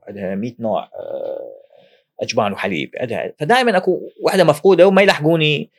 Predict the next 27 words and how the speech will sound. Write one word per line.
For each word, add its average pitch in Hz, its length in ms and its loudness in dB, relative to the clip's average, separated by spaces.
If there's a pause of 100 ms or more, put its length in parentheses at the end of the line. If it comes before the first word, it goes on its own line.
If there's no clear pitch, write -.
(160)
يطفوها 151 300 2
بالوقت 123 220 2
الصحيح. - 460 -10 (840)
زائدًا 196 440 2 (120)
كلفة 202 360 2 (120)
أنه، 139 560 -4 (120)
آه، 123 100 4
العفو، 143 380 0
وقت - 520 -2
أنه، 120 520 -4 (160)
آه، - 640 -14 (100)
بيكينج، 143 360 0
أنه 113 280 -2
نجمع 147 420 0
هاي 135 60 0
الشغلات 127 480 2
ونخليها 123 480 0 (240)
بعلاقة 120 680 0
للمستهلك 120 540 -2
النهائي 113 320 0
وقت - 200 -2
طويل، 135 280 -2
لأن 170 80 2
السوبر 131 260 -2
ماركت 135 260 -2
كلش - 320 -8
كبير. - 200 -18